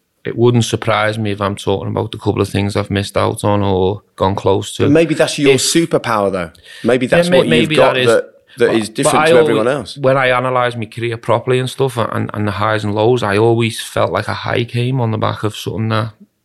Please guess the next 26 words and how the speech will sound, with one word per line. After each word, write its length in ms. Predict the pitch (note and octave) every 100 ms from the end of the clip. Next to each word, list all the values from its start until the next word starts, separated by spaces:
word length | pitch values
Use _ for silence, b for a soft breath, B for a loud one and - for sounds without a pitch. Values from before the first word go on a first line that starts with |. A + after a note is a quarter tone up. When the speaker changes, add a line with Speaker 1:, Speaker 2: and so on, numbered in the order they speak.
| _
Speaker 1:
was 140 | B2 B2
a 60 |
low. 240 | B2 A#2 A#2+
I 20 |
don't 120 | A2
know 60 | G#2+
whether 220 | G2+ F#2
it 80 | F#2+
gave 140 | F#2+
me 120 | F#2 F2+
extra 240 | F#2+ -
determination 880 | A2 - G#2 G2+ F#2 F#2+ A#2 - G#2+
or 340 | - D2 - _
something. 440 | - - A#2 A#2 C3+
I 160 | - A2
think 200 | A#2 A#2
sometimes, 960 | - - A#2+ A#2+ B2+ A#2 A2+ A#2 - - - _ _
you 80 | A2
could 120 | G#2+ G#2+
never 220 | A#2 A2+
say 280 | G#2+ A#2 B2+
this 200 | C3+ -
to 60 | C3
people, 240 | C#3+ C#3+
but 160 | A2 A2
sometimes 880 | - A#2+ - A#2+ A#2+ C3+ C#3 -